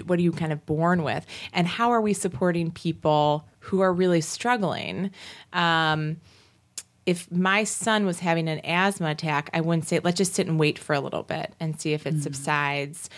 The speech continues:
Speaker 1: Come on, breathe deeper. Let's just go inside. You'll be fine."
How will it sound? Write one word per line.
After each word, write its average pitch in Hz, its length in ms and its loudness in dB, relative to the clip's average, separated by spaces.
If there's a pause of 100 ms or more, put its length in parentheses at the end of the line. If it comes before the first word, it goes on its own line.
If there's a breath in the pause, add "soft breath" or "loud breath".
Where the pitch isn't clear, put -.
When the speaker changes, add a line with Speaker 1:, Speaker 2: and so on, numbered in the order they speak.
(340 loud breath)
Speaker 1:
Come 220 220 -2
on, 165 400 0
breathe 180 420 0
deeper. 147 760 0
Let's 160 160 -4
just 170 140 -6
go 175 160 2
inside. 151 420 -2
You'll 151 120 0
be 156 100 -6
fine." 156 720 -2